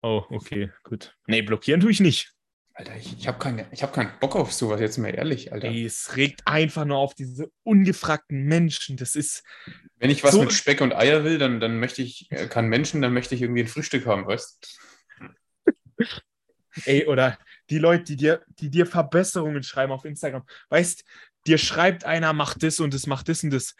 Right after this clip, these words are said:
Speaker 1: Du denkst dir, so wie er schreibt, der ist der größte I F B B Pro, stand schon zweimal auf dem Olympia. Guckst dir den an, ey, der sieht aus wie mein Nachbarsjunge, der Fußball spielt.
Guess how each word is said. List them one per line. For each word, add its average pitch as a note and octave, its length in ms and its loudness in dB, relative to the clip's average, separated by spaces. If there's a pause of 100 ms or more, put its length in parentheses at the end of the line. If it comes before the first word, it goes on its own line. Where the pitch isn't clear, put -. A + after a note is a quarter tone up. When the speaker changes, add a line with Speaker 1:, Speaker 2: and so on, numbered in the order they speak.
(220)
Speaker 1:
Du C#3 80 -4
denkst F3 320 4
dir, F3 280 4
so F3+ 220 0
wie F#3+ 80 6
er D#3 80 6
schreibt, E3+ 400 -4
der D#3 80 4
ist D#3+ 160 -2
der D#3+ 80 -4
größte E3+ 500 -8
I E3+ 120 2
F F3 120 -2
B D3+ 100 -4
B D#3+ 160 -4
Pro, D#3+ 280 0
stand D#3 360 -4
schon C#3+ 140 -8
zweimal D#3 320 2
auf D3 120 -2
dem D#3 100 -4
Olympia. E3 480 -2 (140)
Guckst - 320 2
dir F#3 100 6
den E3 140 -4
an, F#3 240 -4
ey, F#3 180 -4
der E3+ 120 -2
sieht E3+ 200 -10
aus G3 200 -2
wie E3+ 80 -6
mein E3 140 -2
Nachbarsjunge, F3 640 -4
der E3 120 2
Fußball D3 480 -2
spielt. - 380 -12